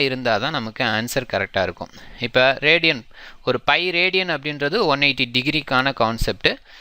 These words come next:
இப்ப பை வந்து எப்படி போடுவோம் அப்படின்னா, இங்க சி-யை பொறுத்த வரைக்கும் m underscore pi அப்படின்னு சொல்லி கொடுத்தோம்னா நமக்கு இது ஒன் எயிட்டியான கான்செப்ட். So sin ஒன் எயிட்டி நமக்கு zero divided by two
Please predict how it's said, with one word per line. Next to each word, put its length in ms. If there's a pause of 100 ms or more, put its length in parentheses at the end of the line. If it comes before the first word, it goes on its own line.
(220)
இப்ப 240
பை 100 (200)
வந்து 180
எப்படி 220
போடுவோம் 340
அப்படின்னா, 360
இங்க 240 (160)
சி-யை 280
பொறுத்த 220
வரைக்கும் 260 (260)
m 40 (100)
underscore 400 (140)
pi 120 (160)
அப்படின்னு 280
சொல்லி 160
கொடுத்தோம்னா 380 (280)
நமக்கு 280 (600)
இது 80 (140)
ஒன் 200
எயிட்டியான 540 (240)
கான்செப்ட். 460 (280)
So 120 (100)
sin 280
ஒன் 180
எயிட்டி 220 (140)
நமக்கு 280 (140)
zero 260 (540)
divided 320
by 80 (120)
two 140